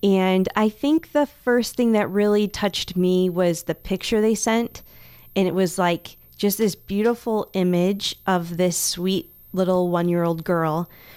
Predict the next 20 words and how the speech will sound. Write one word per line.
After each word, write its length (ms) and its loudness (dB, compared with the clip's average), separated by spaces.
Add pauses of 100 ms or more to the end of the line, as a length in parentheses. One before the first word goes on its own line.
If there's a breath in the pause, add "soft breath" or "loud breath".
(120 loud breath)
who 160 2
is 200 0
obviously 540 -2
overcoming 680 0
ginormous 680 0
obstacles 760 -4 (300 loud breath)
with 140 -2
a 40 -4
cape 340 -2
on. 340 -2 (480 loud breath)
And, 440 2 (100)
um, 520 0 (580 loud breath)
you 120 2
know, 200 2
I 100 2
wouldn't 280 0
say 420 0 (480)
that 280 0
we 220 2
had 300 0